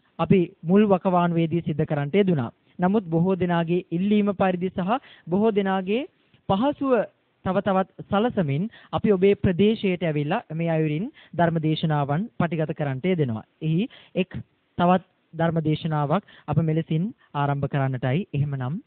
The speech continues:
සූදානම් වෙන්නේ. බොහෝ පිරිසක් මේ දායක සුපින්නතුන්ගේ ආරාධනය පිළිගෙන අද මේ නිවසට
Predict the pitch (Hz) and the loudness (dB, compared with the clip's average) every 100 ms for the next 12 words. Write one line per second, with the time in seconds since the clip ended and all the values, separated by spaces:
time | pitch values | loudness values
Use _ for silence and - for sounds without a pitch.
0 | _ _ _ 151 143 120 113 123 170 135 | _ _ _ -4 -2 -2 -4 0 2 2
1 | 101 - _ _ _ 170 214 226 220 208 | -2 -14 _ _ _ 2 4 4 2 0
2 | 190 214 - - - _ _ _ _ _ | 0 -4 -4 -12 -16 _ _ _ _ _
3 | _ 156 170 170 - _ 156 175 175 170 | _ 0 0 0 -6 _ 2 4 4 2
4 | 175 165 170 165 170 160 156 156 151 147 | -4 -4 -2 -2 -2 -2 0 0 0 0
5 | 147 147 147 190 185 180 208 302 - - | 0 -2 -2 0 2 2 0 -2 -10 -4
6 | 151 170 240 - _ - 165 185 165 175 | 2 2 2 -4 _ -2 2 2 2 2
7 | 185 - 175 | 2 2 0